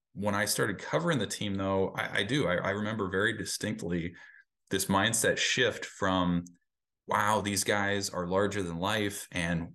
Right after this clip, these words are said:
"Wow, the Huskers." And it really became more of, "This is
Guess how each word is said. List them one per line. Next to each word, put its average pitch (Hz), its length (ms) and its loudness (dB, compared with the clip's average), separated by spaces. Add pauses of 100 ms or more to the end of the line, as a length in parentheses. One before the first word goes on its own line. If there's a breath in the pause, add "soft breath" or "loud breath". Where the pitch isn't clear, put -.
"Wow, 98 360 -2
the 87 100 -2
Huskers." 117 720 0 (600 soft breath)
And 107 120 2
it 95 80 0
really 117 180 4
became 110 380 0
more 95 300 4
of, 85 200 2 (100)
"This 120 260 0
is - 260 -4